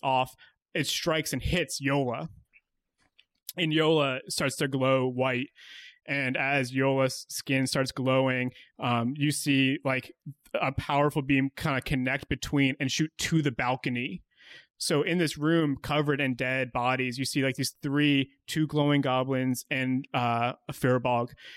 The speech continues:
And as, like, the white covers your eyes, everything goes white. And seconds later, you look, look ahead of you, and you guys are now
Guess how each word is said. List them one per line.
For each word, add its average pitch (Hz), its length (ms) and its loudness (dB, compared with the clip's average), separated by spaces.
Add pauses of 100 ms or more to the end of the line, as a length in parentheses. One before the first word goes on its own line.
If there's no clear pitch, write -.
(220)
And 135 180 0
as, 135 240 0
like, 131 220 -4
the 147 140 2
white 131 340 -2
covers 151 500 0
your 127 200 0
eyes, 131 680 -2 (680)
everything 147 640 0 (260)
goes 120 220 2
white. - 240 0 (1700)
And 143 200 0
seconds 143 380 0
later, 139 220 4
you 139 260 2
look, 143 440 -2 (200)
look 147 180 0
ahead 139 340 -2
of 131 140 0
you, 120 300 0 (800)
and 147 140 0
you 143 80 4
guys 135 220 0
are 127 60 0
now 135 220 0